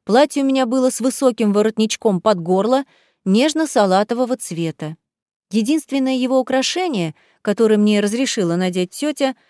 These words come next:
мамина камея и лёгкое кружево.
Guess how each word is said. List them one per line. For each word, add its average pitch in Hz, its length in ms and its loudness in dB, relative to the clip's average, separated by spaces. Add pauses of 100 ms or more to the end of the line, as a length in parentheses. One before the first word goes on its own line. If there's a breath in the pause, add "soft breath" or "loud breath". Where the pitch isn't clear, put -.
(200)
мамина 269 440 0
камея 240 720 0 (320)
и 226 300 -2
лёгкое 220 520 0
кружево. 170 540 -6